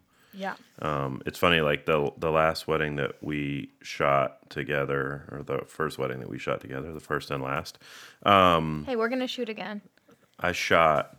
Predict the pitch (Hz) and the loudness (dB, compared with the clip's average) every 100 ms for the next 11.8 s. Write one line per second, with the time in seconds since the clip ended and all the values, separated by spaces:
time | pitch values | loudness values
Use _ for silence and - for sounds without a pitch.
0 | - - 87 78 76 80 67 73 78 73 | -20 -6 -2 0 0 2 0 0 -2 -2
1 | - 85 78 69 71 69 76 78 71 65 | -4 -6 -4 -2 -2 0 0 2 0 0
2 | 65 - 71 67 69 71 73 69 73 71 | -4 -2 0 2 0 -2 -4 -6 -8 -6
3 | 76 71 78 78 73 - 78 76 76 71 | -6 -4 -2 -2 -4 -4 -2 -2 -4 -4
4 | 73 76 71 69 69 69 73 71 69 64 | -4 -4 -6 -6 -6 -4 -4 -4 -8 -6
5 | - 87 - 78 78 71 78 87 71 - | -4 -4 -4 -6 -4 -4 -6 -4 -4 -6
6 | - _ _ _ _ _ - 87 82 - | -10 _ _ _ _ _ -10 -8 -8 -2
7 | 78 85 - - - 71 69 76 - 80 | 2 2 0 -10 -14 -10 -2 -2 -2 -6
8 | 69 - 78 71 71 - 76 - 71 69 | -6 -2 0 2 -2 -2 -2 -2 -2 -2
9 | - 71 71 69 67 60 55 62 - - | 0 0 0 0 -2 -2 -4 -6 -8 -14
10 | - - 69 57 53 - 71 73 73 73 | -16 -6 -4 -4 -6 -6 -8 -8 -4 -2
11 | 73 69 67 67 - 71 71 - | -2 -2 -4 -6 -6 -4 -6 -10